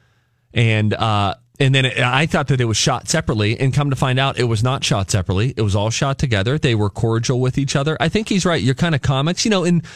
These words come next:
in the work of television and stuff, you see each other rarely, and then you just go off. And I,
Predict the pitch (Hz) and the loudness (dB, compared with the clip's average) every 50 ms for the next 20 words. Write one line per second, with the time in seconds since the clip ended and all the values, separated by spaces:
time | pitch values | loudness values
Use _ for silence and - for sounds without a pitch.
0 | - - - - - 175 175 160 139 123 147 156 147 135 160 175 - 165 139 - | -20 -20 -6 -2 0 2 2 0 0 2 0 2 2 0 0 0 0 -2 0 0
1 | 160 165 220 208 139 101 98 110 104 101 98 - 123 123 - - - - - - | -2 -2 0 0 0 0 2 2 0 0 0 0 0 -2 -2 -4 -12 -20 -20 -20
2 | _ _ _ - 135 143 143 143 139 139 135 123 85 82 113 - - - 208 220 | _ _ _ -2 0 0 2 2 2 0 -2 -4 -6 -8 -6 -4 -2 0 0 0
3 | 190 160 - 180 156 139 117 104 104 110 113 117 127 139 147 135 117 113 117 127 | 0 0 0 0 0 0 0 2 2 2 2 0 0 0 0 0 2 2 2 2
4 | 127 123 120 117 110 - - 123 117 113 104 98 98 101 113 131 - - 143 120 | 2 2 2 0 0 0 0 0 0 2 2 0 0 0 0 0 0 0 0 0
5 | 120 117 90 73 139 175 185 202 220 208 | 0 0 0 -2 0 0 0 0 0 -2